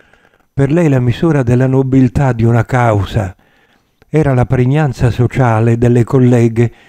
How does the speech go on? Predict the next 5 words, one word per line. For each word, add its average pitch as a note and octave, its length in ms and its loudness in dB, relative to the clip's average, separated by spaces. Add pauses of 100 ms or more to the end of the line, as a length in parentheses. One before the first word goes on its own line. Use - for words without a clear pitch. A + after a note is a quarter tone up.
(100)
del A#2+ 200 -2
comitato. G#2+ 840 -2 (840)
Io D3+ 160 2
sovvenzionavo A#2+ 1200 -2
fortemente A#2 1040 -2